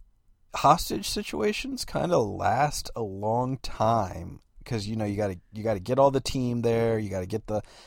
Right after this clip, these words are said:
the hostage negotiator, then you gotta make contact. Like,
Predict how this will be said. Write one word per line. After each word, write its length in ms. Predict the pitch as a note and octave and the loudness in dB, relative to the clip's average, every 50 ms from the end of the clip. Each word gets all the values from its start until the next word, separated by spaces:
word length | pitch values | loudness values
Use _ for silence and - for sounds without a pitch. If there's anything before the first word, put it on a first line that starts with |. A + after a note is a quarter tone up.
| - - - | -20 -10 -4
the 100 | G2+ G#2+ | -2 2
hostage 500 | - C#3 B2+ B2 A#2 - - A#2+ A2 A2 | 8 10 10 10 10 8 -2 -4 -4 -4
negotiator, 880 | A2+ A2+ G#2+ A2+ A2+ A2 - - A2+ A2 G#2+ G#2+ G#2 G#2+ G#2+ G#2 G#2 G#2+ | -4 -2 0 0 0 0 0 -2 -2 0 0 0 0 0 0 0 -2 -2
then 160 | A2 A2+ A2+ | -2 -2 -2
you 80 | A2+ | -2
gotta 180 | G#2 G#2+ G2+ F#2+ | 0 0 0 -2
make 280 | F#2 F#2+ A2 A#2+ - - | -2 -4 -6 -6 -2 2
contact. 920 | - - A#2+ A2+ A2+ A2+ A2 G#2+ G#2 - - A2+ G#2+ G#2+ G#2+ G#2+ G#2+ - - - - - - - - | 2 4 4 4 2 2 0 -2 -2 -2 0 2 4 4 2 0 -2 -10 -20 -20 -20 -20 -20 -12 -6
Like, 260 | - A2 A2+ G#2 - | -4 -4 -4 -4 -6